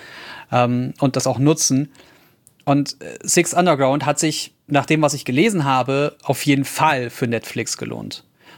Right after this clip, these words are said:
Und die haben auch richtig hart krass Werbung dafür gemacht. Six Underground war der Film mit Ryan Reynolds.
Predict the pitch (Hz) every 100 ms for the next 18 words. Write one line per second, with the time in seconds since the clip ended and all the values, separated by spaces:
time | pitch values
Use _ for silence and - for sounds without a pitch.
0 | - 127 131 139 139 - 156 170 - 160
1 | - _ _ - - - - 151 160 -
2 | - 151 - 147 156 143 127 117 - 123
3 | 117 107 - - _ _ _ _ _ _
4 | _ - 147 151 156 143 143 143 139 139
5 | - 147 143 131 131 - 131 127 127 127
6 | 113 104 -